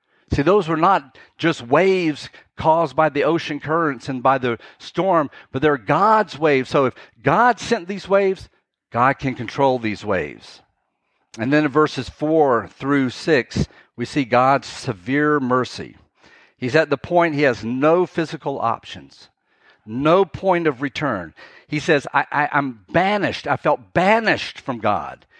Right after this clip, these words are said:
If you're banished, it means you're, you're moved far away. Where is God? Where, where is he at this point in my life? The, the waters were like being buried alive, he said.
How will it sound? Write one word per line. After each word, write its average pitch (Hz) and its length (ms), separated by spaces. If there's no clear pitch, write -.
If 135 140
you're 165 120
banished, 175 640
it 160 60
means 156 240
you're, 147 240
you're 139 120
moved 160 380
far 185 300
away. 180 420
Where 196 280
is 233 240
God? 139 480
Where, 165 200
where 190 240
is 214 280
he 202 100
at 160 100
this 160 160
point 175 320
in 147 60
my 135 160
life? 110 480
The, 151 320
the 143 120
waters 196 580
were 175 140
like 151 240
being 156 240
buried 190 400
alive, 190 520
he 135 120
said. 92 500